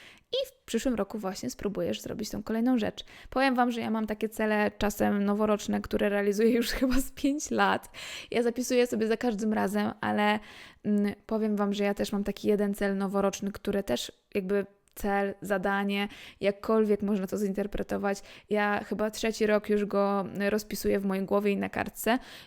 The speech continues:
e, i trzeci rok mi się nie udało tego zrobić i znów chcę zrobić to w przyszłym roku. Ale jak sobie myślałam o tym, to okej, nie udało mi się, ale zrobiłam masę innych rzeczy i nie, czasem też, mm, myślę o tym, że też może nie miałam trochę przestrzeni na to, dlatego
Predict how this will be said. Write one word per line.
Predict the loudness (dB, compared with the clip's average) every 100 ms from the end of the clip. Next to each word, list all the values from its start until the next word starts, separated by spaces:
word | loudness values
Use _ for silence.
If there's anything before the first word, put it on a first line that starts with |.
| _
e, | -4 -2
i | 0
trzeci | 2 2 2
rok | -2
mi | -2
się | -4
nie | -4
udało | -2 -2 -2
tego | -2 -2
zrobić | -2 -2 -2 -4
i | 0 2
znów | 4 2 2
chcę | -4 -2 0
zrobić | 0 0
to | -4
w | -4
przyszłym | -6 -2 0
roku. | 0 -2 -12 -12 -18 -4
Ale | 0 0
jak | 0
sobie | 0 0
myślałam | 0 -2 0 0 0
o | -6
tym, | -2 -2 -2 -4
to | 0 2 2 -4 _ _ _ _ -8
okej, | -4 0 2
nie | 2
udało | 0 2 0
mi | -2
się, | -2 -4
ale | -2 -2
zrobiłam | -2 -4 -4 -4
masę | -6 -6 -8
innych | -6 -6 -4 -4
rzeczy | -4 -4 0 0 0 -8 -18 -18 _
i | 0 4 4 4 4 0 0
nie, | 0 0
czasem | 0 -4 0 -2
też, | -2 -4 -6 -4
mm, | -4 -2 0
myślę | -2 0 -2
o | -2
tym, | -4
że | -4
też | -4 -4
może | -2 -2 0
nie | 0
miałam | -2 -4
trochę | -6 -6
przestrzeni | -6 -6 -6 -2 0 0
na | -2
to, | -2 0
dlatego | 0 -2 -2 -2